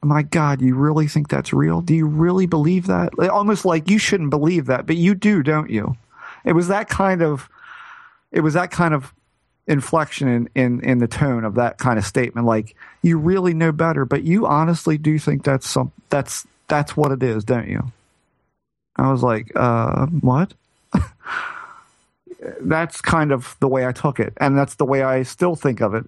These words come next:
in, um, in, you know, in the grander scheme of things. This is just not, uh, I mean, in many ways, it relates back to Neo, you know? This is, you're living in a dream world, you know? This is not what it is. You need to wake up to the world that's been pulled down over your eyes.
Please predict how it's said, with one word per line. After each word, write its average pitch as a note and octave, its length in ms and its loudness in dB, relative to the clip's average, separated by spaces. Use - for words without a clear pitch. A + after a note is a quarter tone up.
in, A#2+ 300 2
um, A#2 400 2
in, B2+ 160 0
you C3+ 80 4
know, B2 80 2
in B2 60 0
the B2+ 60 0
grander B2+ 340 2
scheme B2+ 260 0
of A#2+ 100 -2
things. A2+ 280 2
This C#3+ 220 -2
is B2+ 140 0
just B2+ 200 0
not, A#2+ 360 2
uh, D2+ 340 0
I C3+ 40 2
mean, C3+ 80 4
in C3+ 80 2
many D3 140 2
ways, B2 240 2
it C#3+ 80 -4
relates C3+ 320 0
back A#2 260 0
to C#3 120 0
Neo, B2+ 480 0
you C#3+ 120 0
know? C3 260 0
This C3+ 220 0
is, B2 120 -4
you're C#3+ 160 2
living D#3+ 240 2
in E3+ 80 2
a E3+ 60 2
dream F#3+ 300 0
world, A2 360 0
you A#2 80 0
know? A#2+ 360 0
This C3 180 0
is C#3 140 0
not C#3 260 2
what C3+ 120 2
it C3 120 0
is. A#2+ 260 0
You B2 60 0
need B2+ 160 2
to B2 60 2
wake C3 240 0
up B2 100 0
to B2 100 0
the A2+ 100 2
world B2 280 2
that's A#2 120 -4
been A#2+ 200 0
pulled C3+ 260 -2
down B2+ 180 0
over A#2+ 160 2
your A#2+ 220 2
eyes. C3+ 460 -2